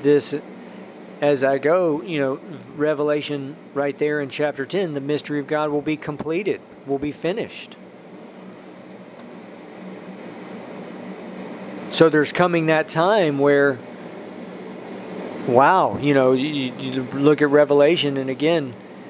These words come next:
uh, it's, it's, it's very e-, e-, exciting, and we can't understand it all, but there's the millennium, the thousand-year reign,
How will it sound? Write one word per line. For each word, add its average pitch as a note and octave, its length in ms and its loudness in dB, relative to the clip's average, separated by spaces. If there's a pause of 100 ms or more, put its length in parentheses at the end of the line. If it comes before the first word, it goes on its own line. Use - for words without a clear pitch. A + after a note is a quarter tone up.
(680)
uh, B2+ 340 2
it's, D3 300 0
it's, C#3+ 320 -4 (240)
it's C#3+ 220 -6
very C#3+ 580 2
e-, - 60 -6 (120)
e-, D3 340 -4 (360)
exciting, D3+ 760 0
and A#2+ 220 -4 (640)
we C3+ 120 2
can't D3 300 2
understand C#3+ 540 2
it C3+ 80 4
all, E3+ 260 4
but C#3 180 -2
there's C#3 260 2
the C3 160 0
millennium, C3 840 0 (540)
the C3 100 -6
thousand-year D3 920 2
reign, D3 640 2